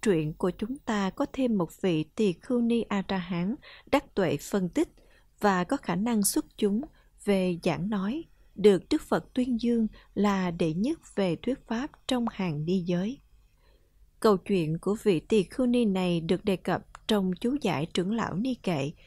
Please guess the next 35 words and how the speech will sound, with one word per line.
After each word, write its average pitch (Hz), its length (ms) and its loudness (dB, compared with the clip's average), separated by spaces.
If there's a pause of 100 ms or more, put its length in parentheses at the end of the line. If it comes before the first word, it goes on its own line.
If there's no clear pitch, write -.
(240)
mười 196 260 6
lăm 196 260 0
F 226 160 -4
F, 220 180 -2 (600)
chú 277 200 4
giải 175 460 0
Apadana 180 960 -2 (380)
I 220 240 4
I 202 240 2
năm 202 280 2
sáu 202 280 -2
bảy 196 260 -2
F, 202 180 -2 (580)
chú 294 200 4
giải 160 300 0 (100)
Tăng 247 220 2
Chi 233 300 -2
Bộ 156 280 -2
Kinh 196 240 0 (320)
I 202 320 4
một 185 340 0
chín 208 220 -2
sáu 214 340 -2
F, 208 140 -2 (600)
chú 285 180 4
giải 175 320 0
Trung 240 220 0
Bộ 175 260 -2
Kinh 196 280 2 (600)
I 208 340 6 (220)
năm 208 280 4
một 175 260 -2
năm 196 260 0
F 233 160 -4
F, 226 200 -4